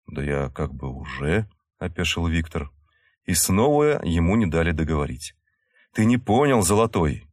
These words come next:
Я хочу, чтобы ты действовал не самостоятельно, а от моего имени. Я хочу, чтобы ты в первую очередь блюл мои интересы, и чтобы поморы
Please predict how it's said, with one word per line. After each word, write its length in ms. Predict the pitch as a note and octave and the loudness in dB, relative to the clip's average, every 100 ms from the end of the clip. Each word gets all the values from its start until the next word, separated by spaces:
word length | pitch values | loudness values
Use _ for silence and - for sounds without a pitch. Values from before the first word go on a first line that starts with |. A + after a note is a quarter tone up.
| _ _ _ _ _ - | _ _ _ _ _ -2
Я 140 | F#2+ | 2
хочу, 440 | A2+ A2 A2 F#2+ | 2 2 2 2
чтобы 320 | F2 - F#2 G2 | 2 0 0 0
ты 120 | B2 | 0
действовал 560 | F#2 G2+ B2 - B2+ | 2 2 2 2 2
не 100 | G#2 | 2
самостоятельно, 1040 | G#2+ A2+ A2+ - A#2 G#2+ E2+ E2+ D#2 D2 - _ _ _ _ - | 2 2 0 2 2 2 2 0 0 -2 -8 _ _ _ _ 0
а 100 | G2 | 2
от 100 | G#2 | 4
моего 320 | A2+ A2+ C#3+ | 4 4 4
имени. 540 | B2 G2+ F2+ D#2 C2 - _ _ _ _ _ _ - | 4 4 4 2 -2 -12 _ _ _ _ _ _ -2
Я 100 | F2+ | 0
хочу, 260 | G2 G#2+ | 2 2
чтобы 320 | A2 - G2+ G#2+ | 0 2 2 2
ты 160 | B2+ | 0
в 120 | A#2+ | 0
первую 260 | - A#2 A2 | 2 2 4
очередь 360 | B2 A#2 A#2 F2+ | 2 2 0 0
блюл 320 | G#2 B2 B2 | 2 2 4
мои 340 | B2 E3+ B2+ | 4 4 4
интересы, 760 | A#2+ A2+ A2+ G#2+ F2+ F#2+ D#2 - - _ _ _ _ | 4 2 2 4 2 2 0 -2 -14 _ _ _ _
и 80 | - | -6
чтобы 240 | - E2+ | -2 0
поморы 600 | E2 E2+ F#2 C#3 C#3+ E2+ | 2 2 4 4 4 2